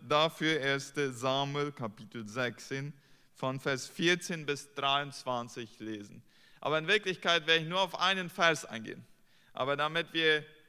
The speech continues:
den Kontext etwas besser verstehen, lese ich diese Verse, erste Samuel sechzehn von vierzehn bis dreiundzwanzig.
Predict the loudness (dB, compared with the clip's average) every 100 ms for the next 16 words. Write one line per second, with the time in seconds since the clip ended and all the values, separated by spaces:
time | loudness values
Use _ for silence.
0 | _ -14 -12 -8 -2 -2 0 -2 -2 -6
1 | -2 -4 0 -2 -2 -4 -6 -6 -4 -4
2 | -4 -8 _ -20 -14 -4 -2 -2 -2 -4
3 | -4 -8 -14 -10 -10 -6 -6 -6 -12 -2
4 | 2 2 2 0 0 -4 -4 -2 -2 -4
5 | -2 -2 -4 -10 -8 -6 -8 -8 -6 -4
6 | -4 -4 -8 -4 -6 -8 -14 -10 -4 -2
7 | -2 -4 -2 -2 -2 -6 -14